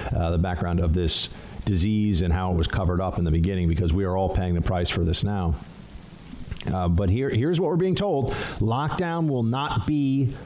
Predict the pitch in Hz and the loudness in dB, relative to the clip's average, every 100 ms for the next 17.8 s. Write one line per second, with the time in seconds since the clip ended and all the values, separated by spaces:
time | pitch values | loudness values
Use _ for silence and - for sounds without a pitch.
0 | - 101 117 139 - 139 - 127 110 98 | -2 0 2 0 0 -2 0 2 2 2
1 | 107 - - - - - - 107 117 110 | 2 0 -4 -8 -16 -6 -2 0 0 0
2 | 113 107 98 92 98 80 - - 120 113 | 0 0 0 0 0 0 -4 -6 0 2
3 | 98 113 - 92 85 87 90 90 - - | 2 0 0 0 2 2 0 0 -4 -18
4 | - - - 123 117 90 - - - - | -18 -8 -2 0 0 0 -2 -6 -12 -20
5 | - - 113 117 123 135 151 147 143 131 | -14 -6 0 2 2 0 0 2 2 2
6 | 139 131 117 113 117 113 120 123 - 123 | 2 2 2 2 0 0 -2 -2 -2 0
7 | 120 - 107 117 110 95 - 127 117 98 | 0 0 2 2 2 2 0 0 2 0
8 | 104 101 104 92 - - 127 123 95 - | 0 -2 0 0 -2 -2 -2 0 -2 -2
9 | 123 139 131 127 113 117 107 107 107 107 | -2 -2 -2 0 0 2 0 0 0 0
10 | 151 151 107 113 104 104 104 98 92 110 | 0 0 0 0 -2 -2 0 0 0 0
11 | 143 101 - - - - - - - - | 0 0 -2 -8 -10 -12 -14 -16 -6 -2
12 | 180 151 151 156 151 - 143 131 120 127 | 0 0 0 0 0 0 0 0 0 0
13 | 139 135 127 123 120 113 104 113 110 110 | -2 -2 0 0 0 0 2 2 0 0
14 | 113 95 107 101 110 104 107 95 110 107 | 0 0 0 0 0 0 0 0 2 2
15 | 110 110 113 107 104 110 104 123 110 110 | 2 0 0 0 0 0 0 0 0 0
16 | 131 147 214 254 254 190 190 131 - - | 2 2 2 0 0 2 2 0 0 0
17 | 214 190 156 117 95 107 - | 2 2 2 2 2 2 0